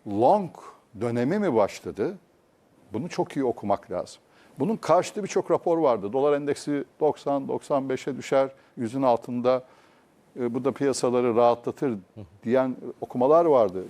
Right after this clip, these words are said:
yılın, e, iki bin yirmi dördün ilk çeyreğinde, hatta ikinci çeyreğinde. Yılın sonuna doğru bu ifadeler biraz daha güçlendi fed faiz indirimleriydi ama reel gerçek öyle değil.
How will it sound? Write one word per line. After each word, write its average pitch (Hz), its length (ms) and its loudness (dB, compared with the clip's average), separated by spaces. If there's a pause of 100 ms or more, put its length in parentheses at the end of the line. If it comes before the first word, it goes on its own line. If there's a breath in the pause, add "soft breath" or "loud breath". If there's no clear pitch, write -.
yılın, 101 300 -6
e, 98 880 -6
iki 107 160 -8
bin 107 60 -2
yirmi 101 240 -2
dördün 98 320 0
ilk 117 240 -6
çeyreğinde, 90 720 -2 (260)
hatta 107 400 0
ikinci 104 360 -12
çeyreğinde. 90 600 -4 (760 soft breath)
Yılın 160 200 0
sonuna 175 400 0
doğru 170 260 2
bu - 20 -2
ifadeler 160 720 2 (580 soft breath)
biraz 147 440 2
daha 151 140 6
güçlendi 113 440 -4
fed 110 200 -2
faiz 101 360 -2
indirimleriydi 101 580 -6
ama 131 160 2
reel 107 380 4
gerçek 104 440 -4
öyle 113 240 -6
değil. 92 160 -10